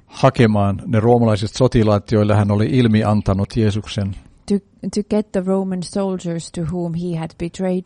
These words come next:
Speaker 2: Jesus.
Speaker 1: Ja, y-, jotka tuli sitten yhdessä ylipappi ja niiden johtajien kanssa.
Speaker 2: That came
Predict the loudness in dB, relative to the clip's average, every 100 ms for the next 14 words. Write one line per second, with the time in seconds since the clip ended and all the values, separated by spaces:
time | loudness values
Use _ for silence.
0 | -8 -8 -8 -10 -8 -2 2 4 2 -4
1 | -10 -8 -6 -4 -2 -2 -2 2 2 2
2 | 0 0 2 2 0 0 0 2 0 -2
3 | -2 -2 -4 -2 -2 -4 -6 -8 -8 -10
4 | -6 -6 -6 -4 -4